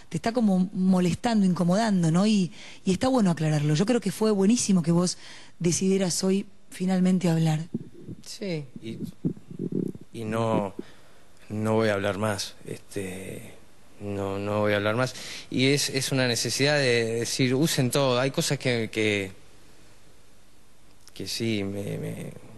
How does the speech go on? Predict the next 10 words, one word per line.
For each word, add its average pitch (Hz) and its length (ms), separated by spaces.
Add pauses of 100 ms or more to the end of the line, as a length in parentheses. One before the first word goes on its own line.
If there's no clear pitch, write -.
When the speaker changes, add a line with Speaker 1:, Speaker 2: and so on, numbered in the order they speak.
(440)
Speaker 2:
me 101 140
molestan. 110 540
Después 117 480 (300)
dirán 113 340
lo 110 100
que - 140
quieran 120 420
y 107 100
está 113 320
perfecto. 104 840